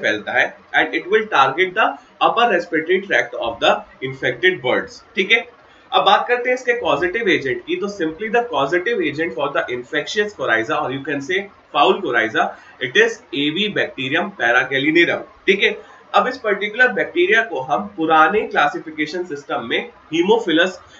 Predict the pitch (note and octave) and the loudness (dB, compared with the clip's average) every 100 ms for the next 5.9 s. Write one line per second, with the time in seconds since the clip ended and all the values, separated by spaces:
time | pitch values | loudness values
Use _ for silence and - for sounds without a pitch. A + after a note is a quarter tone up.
0 | - D3 D#3 F3+ E3 D#3 D#3 D3+ D#3+ F#3 | 2 4 6 4 2 0 0 0 -2 0
1 | D#3 D3+ F#3+ D#3+ D3+ D#3 F3+ F#3 G#3 - | 2 2 -2 0 2 2 0 0 -2 -6
2 | - - F3 G3 D3+ D3 G#3+ G3 F3+ F3 | -16 -2 0 0 2 4 4 2 -2 -2
3 | C3 C3+ C#3 C#3 F#3 - C3 C#3 E3 B2 | -2 -4 0 0 -2 -6 -6 -2 -2 -4
4 | - A#2+ C#3+ F#3+ - G#2+ B2+ - - A#2 | -6 -4 -2 -4 -2 0 2 0 -6 0
5 | C3 C#3 B2+ F#2+ F#2 - F#3+ F#3+ A#3 | 2 2 0 -2 -6 -4 0 0 -2